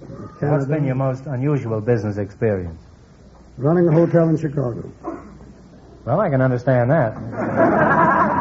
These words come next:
Speaker 1: What happened there? Did anything happen there that you
Speaker 2: Oh,
Speaker 1: could, uh,
Speaker 2: plenty happened. <laughs> Well, uh, during the World's Fair in ninety-three, three of us came from Richmond and bought a hotel there with a hundred and ninety-seven rooms, bought the leasehold and the furniture,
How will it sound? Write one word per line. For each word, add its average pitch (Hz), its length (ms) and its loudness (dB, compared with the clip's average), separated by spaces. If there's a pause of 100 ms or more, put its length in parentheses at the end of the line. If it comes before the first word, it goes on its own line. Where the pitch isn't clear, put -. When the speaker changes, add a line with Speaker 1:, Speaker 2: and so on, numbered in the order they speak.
(280)
Speaker 1:
What 160 180 2
happened 156 320 0
there? 110 140 0
Did 107 160 -4
anything 135 320 0
happen 143 320 0
there 139 180 0
that 135 60 4
you 147 40 6
Speaker 2:
Oh, 190 320 8
Speaker 1:
could, - 120 -2
uh, - 20 0
Speaker 2:
plenty 196 360 6
happened. 139 540 0
<laughs> - 60 -18 (2250)
Well, 214 380 6
uh, 165 260 6
during 202 380 6
the 165 260 2
World's 190 360 2
Fair 190 340 4
in 165 80 4
ninety-three, 180 800 2 (420)
three 196 220 4
of 175 160 4
us 185 120 -2
came 185 240 -2
from 143 160 -4
Richmond 175 360 -4
and 147 100 -6
bought 180 180 -2
a 160 100 -4
hotel 180 540 0
there 147 180 -2
with 160 140 -2
a 131 40 -2
hundred 165 200 -2
and 147 100 -2
ninety-seven 175 580 -2
rooms, 208 380 4
bought 156 360 -4
the 151 80 -4
leasehold 175 500 -2
and 139 80 -4
the 135 40 -6
furniture, 202 500 -2